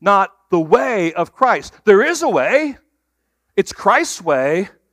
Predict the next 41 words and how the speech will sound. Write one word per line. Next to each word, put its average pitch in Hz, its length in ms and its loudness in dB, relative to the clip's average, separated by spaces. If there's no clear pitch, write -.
And 113 140 -20
what 139 140 -10
he 175 100 -8
was 151 120 -10
describing 127 800 -8
in 110 60 -20
verses 117 300 -16
seventeen 127 520 -10
through 98 160 -20
nineteen 117 480 -14
is 101 200 -20
not 113 720 -10
the 101 80 -18
way. 87 200 -16
That's 101 180 -20
what 87 80 -20
he's - 200 -20
saying 175 260 -14
here. 92 200 -20
"But - 120 -20
this - 160 -16
is 139 140 -20
not 127 180 -14
the 107 60 -20
way 127 220 -10
you 110 300 -18
learned 110 300 -18
Christ." - 520 -20
So - 120 -20
the 147 100 -8
way 226 240 -4
of 175 140 -6
Christ, 202 420 -8
what 170 120 -10
does 175 140 -8
it 156 120 -12
look 170 260 -10
like? 107 320 -14
Well, 165 240 -8
he 165 120 -16
says, 131 760 -10